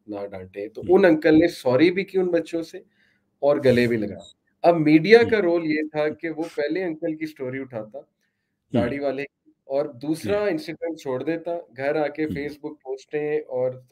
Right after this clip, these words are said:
Speaker 1: आर्टिकल्स
Speaker 2: या।
Speaker 1: छापते कि जी ये दाढ़ी वाले ने आज बच्चों के साथ ये किया। तो this is what the media is currently doing। प्लीज इस
Speaker 2: Exactly।
Speaker 1: चीज़ को समझें, इसके खिलाफ
Speaker 2: Exactly।
Speaker 1: बोलें।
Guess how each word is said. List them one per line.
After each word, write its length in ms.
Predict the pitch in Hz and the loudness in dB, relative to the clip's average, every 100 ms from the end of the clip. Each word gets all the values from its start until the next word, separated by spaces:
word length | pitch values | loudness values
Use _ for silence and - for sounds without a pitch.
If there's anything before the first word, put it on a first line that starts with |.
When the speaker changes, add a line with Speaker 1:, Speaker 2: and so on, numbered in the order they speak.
| 120 | -12
Speaker 1:
आर्टिकल्स 540 | 117 147 156 151 151 | -10 -8 -4 -4 -4
Speaker 2:
या। 100 | 139 | -6
Speaker 1:
छापते 220 | 131 151 | -4 -8
कि 560 | 151 - _ _ _ 135 | -10 -12 _ _ _ -8
जी 100 | 135 | -6
ये 160 | 139 143 | -6 -4
दाढ़ी 300 | 131 127 143 | -2 -2 -2
वाले 260 | 139 135 | -4 -2
ने 100 | 135 | -4
आज 140 | 131 123 | -4 -4
बच्चों 340 | 123 - 131 | -8 -10 -12
के 80 | 127 | -10
साथ 260 | 127 123 117 | -8 -8 -8
ये 140 | 117 131 | -8 -10
किया। 240 | 135 131 | -8 -10
तो 180 | - 156 | -10 -18
this 260 | 127 185 | -8 -4
is 160 | 220 226 | 0 0
what 200 | 175 175 | 0 -4
the 160 | - 156 | -4 -4
media 420 | 139 139 151 151 | -4 -2 0 0
is 40 | |
currently 580 | 151 135 131 127 135 120 | -2 -6 -4 -6 -8 -6
doing। 160 | 110 120 - - _ _ | -6 -8 -12 -20 _ _
प्लीज 280 | 151 170 185 | -4 -2 0
इस 60 | 95 | 0
Speaker 2:
Exactly। 260 | 92 87 - | 0 -2 -4
Speaker 1:
चीज़ 120 | 131 | -12
को 440 | - _ _ 127 | -12 _ _ -14
समझें, 260 | 127 160 165 - _ _ _ _ - | -6 -4 -4 -10 _ _ _ _ -20
इसके 260 | - 151 | -12 -8
खिलाफ 420 | 143 135 131 127 | -6 -4 -2 -2
Speaker 2:
Exactly। 220 | 131 120 120 | -4 -6 -4
Speaker 1:
बोलें। 340 | 127 151 | 0 2